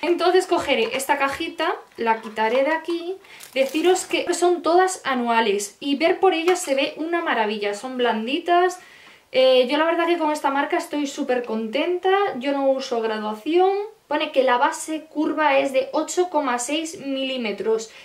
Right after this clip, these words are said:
el diámetro es de catorce milímetros, catorce coma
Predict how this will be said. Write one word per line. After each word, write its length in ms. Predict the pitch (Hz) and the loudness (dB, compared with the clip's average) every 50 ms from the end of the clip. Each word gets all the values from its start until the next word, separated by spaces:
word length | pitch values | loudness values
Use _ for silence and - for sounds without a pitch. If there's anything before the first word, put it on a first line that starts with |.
| - - | -12 -2
el 180 | - 254 247 226 | -2 0 0 0
diámetro 480 | 247 269 277 302 320 349 349 330 277 | -2 0 0 0 0 0 -2 0 0
es 200 | 247 254 247 214 | 2 2 2 0
de 100 | 214 220 | -2 -2
catorce 480 | 220 220 220 220 262 277 277 - 330 320 | 0 -2 0 0 -2 -2 -2 -4 -6 -6
milímetros, 800 | 320 320 320 320 330 339 339 339 349 349 349 370 359 370 359 359 | -6 -6 -6 -6 -4 -2 -2 0 0 0 0 2 2 2 2 0
catorce 580 | - - 220 233 233 254 269 269 277 - 339 339 | -2 -4 -2 -2 0 -2 -2 -2 -4 -6 -8 -4
coma 360 | 349 302 240 233 233 226 | -2 -2 -2 -2 -4 -6